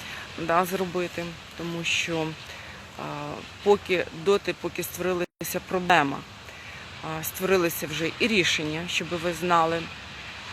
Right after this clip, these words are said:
Рішення в кожного нас вже є. Просто треба докопатися і правильно його далі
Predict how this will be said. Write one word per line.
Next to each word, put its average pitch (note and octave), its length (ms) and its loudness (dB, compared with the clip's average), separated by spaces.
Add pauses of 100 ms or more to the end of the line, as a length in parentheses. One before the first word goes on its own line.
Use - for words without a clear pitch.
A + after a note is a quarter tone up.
(280)
Рішення F3 380 2
в - 180 -8
кожного F3+ 460 2
нас D#3 260 2 (200)
вже D#3 220 -2
є. F3 300 0 (1400)
Просто D#3 360 -2 (340)
треба D#3+ 260 2
докопатися F3 760 2
і D#3+ 60 -2
правильно E3+ 500 0
його D#3 400 -2 (300)
далі D#3 360 2